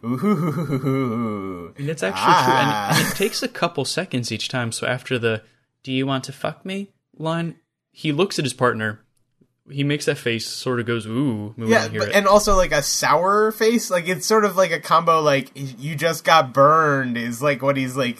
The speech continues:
Speaker 1: saying
Speaker 2: You,
Speaker 1: more or less with
Speaker 2: you
Speaker 1: that
Speaker 2: know,
Speaker 1: expression.
Speaker 2: what, what I think it might be is that he might not know or be able to hear what the lines are.
Speaker 1: Uh-huh.
Speaker 2: So he's just being told to react to it.
Speaker 1: <clears throat>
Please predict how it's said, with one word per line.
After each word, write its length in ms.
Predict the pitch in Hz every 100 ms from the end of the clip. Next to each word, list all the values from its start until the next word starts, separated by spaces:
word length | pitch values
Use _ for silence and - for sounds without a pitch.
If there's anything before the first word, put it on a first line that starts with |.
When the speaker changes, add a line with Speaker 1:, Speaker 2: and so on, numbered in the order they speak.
| 135
Speaker 1:
saying 400 | - 135 131 143
Speaker 2:
You, 60 |
Speaker 1:
more 200 | 156 165
or 60 | 165
less 220 | 165 165
with 80 | 180
Speaker 2:
you 40 | 151
Speaker 1:
that 40 |
Speaker 2:
know, 40 | 131
Speaker 1:
expression. 380 | 151 135 131 139
Speaker 2:
what, 160 | 151
what 160 | 151 147
I 40 |
think 200 | 143 185
it 80 | 139
might 220 | 120 123
be 260 | 120 117 156
is 200 | - 127
that 140 | 123 -
he 280 | - 156
might 300 | 185 190 180
not 240 | 127 113 -
know 500 | 117 113 110 104 101 _ _ _
or 100 | 131
be 100 | 120
able 160 | 117 110
to 40 |
hear 220 | 104 127 110
what 160 | 107
the 100 | 113
lines 340 | 101 101 110 135
are. 280 | 147 165 165 _ -
Speaker 1:
Uh-huh. 280 | 147 156 160 _ _
Speaker 2:
So 140 | -
he's 120 | 135 123
just 240 | 127 -
being 160 | 127 117
told 180 | 117 110
to 80 | 101
react 400 | 104 101 107 -
to 140 | 160
it. 80 | 170
Speaker 1:
<clears throat> 300 | 208 208 -